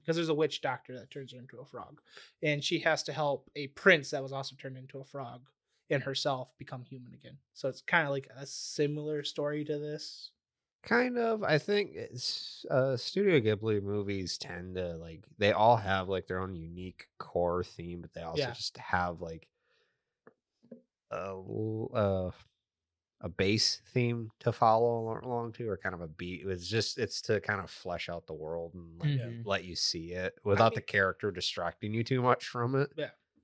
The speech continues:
Speaker 1: This was the most original story I've watched in a while.
Speaker 3: Yeah.
Speaker 1: Like, The Princess and the Frog was just, like, the closest I could think of that's like,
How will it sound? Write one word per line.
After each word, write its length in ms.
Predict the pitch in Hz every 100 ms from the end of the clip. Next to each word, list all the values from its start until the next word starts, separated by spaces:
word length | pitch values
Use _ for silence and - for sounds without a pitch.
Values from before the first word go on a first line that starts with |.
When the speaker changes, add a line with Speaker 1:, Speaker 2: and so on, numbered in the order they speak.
| _ _ _ -
Speaker 1:
This 180 | 233 277
was 160 | 349 302
the 100 | 208
most 380 | 196 196 - 160
original 600 | 151 147 151 160 156 139
story 460 | - 139 135 135 139
I've 360 | 135 127 131
watched 320 | 135 127 127 123
in 60 |
a 40 | 117
while. 480 | 135 123 - - - _ _ -
Speaker 3:
Yeah. 260 | 127 120 113
Speaker 1:
Like, 260 | 147 143 - _ _ _ 165
The 100 | 156
Princess 420 | 233 254 233 226
and 80 | 175
the 60 |
Frog 300 | 143 151 151
was 140 | 143 135
just, 160 | 135
like, 160 | 147 135
the 100 | 127
closest 560 | - 147 135 147 135 135
I 120 | 131
could 260 | 135 127
think 340 | - 135 131 135
of 320 | 123 123 127 _ _ _ _ _ _
that's 220 | 139 - - -
like, 480 | 127 131 139 127